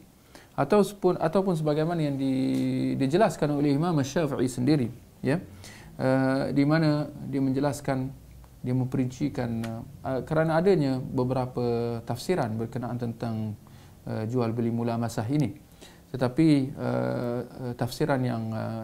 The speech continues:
yang paling tepat adalah sebagaimana yang disebutkan oleh Imam Syafi'i. Dia mengatakan bahawa mulamasah, ya, jual beli dengan hanya menyentuh, dia adalah dengan, eh, pem-, eh, penjual itu,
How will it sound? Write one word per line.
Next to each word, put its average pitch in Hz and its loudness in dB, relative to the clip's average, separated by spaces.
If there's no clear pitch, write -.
yang 113 -6
paling 143 0
tepat 160 -2
adalah 131 -2
sebagaimana 127 -2
yang 117 -2
disebutkan 120 -4
oleh 117 0
Imam 117 0
Syafi'i. 139 2
Dia 143 2
mengatakan 143 2
bahawa 139 4
mulamasah, 139 2
ya, 131 -2
jual 131 4
beli 135 4
dengan 123 0
hanya 147 4
menyentuh, 147 4
dia 151 6
adalah 151 6
dengan, 143 2
eh, 131 2
pem-, 139 2
eh, 131 0
penjual 151 6
itu, 151 2